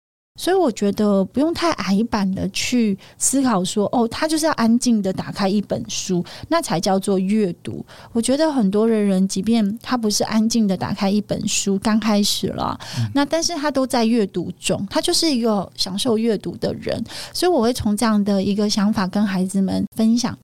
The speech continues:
Speaker 1: 但是我会跟他说，其实我们去思考，唯有安静阅读一本纸本书或电子书的时候，你是可以去控制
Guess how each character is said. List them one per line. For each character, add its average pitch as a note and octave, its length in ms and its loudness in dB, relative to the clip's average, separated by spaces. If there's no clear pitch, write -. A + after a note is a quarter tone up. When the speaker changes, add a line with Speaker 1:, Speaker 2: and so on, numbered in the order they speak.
Speaker 1:
但 C4+ 100 2
是 E4+ 120 2
我 A3+ 220 2
会 A#3 100 2
跟 A3 180 2
他 G#3+ 200 4
说， G#3 180 0
其 G#3 220 -2
实 G3 280 0
我 G3 60 2
们 G3 100 4
去 C4 120 0
思 A#3+ 280 0
考， G3 240 -2
唯 G#3+ 160 2
有 A#3+ 120 2
安 A3+ 240 2
静 A3 360 2
阅 A#3 100 2
读 G3 180 -2
一 A#3 100 0
本 G3+ 320 -2
纸 - 140 -2
本 A3+ 200 0
书 G#3 140 -2
或 A3 120 2
电 A3+ 200 2
子 G3 140 -6
书 G3+ 180 -2
的 G3+ 120 0
时 G3+ 100 0
候， G#3 100 4
你 G3+ 140 2
是 B3 140 -2
可 C4+ 120 0
以 G3 60 0
去 G#3 160 -4
控 F#3 480 0
制 - 280 -4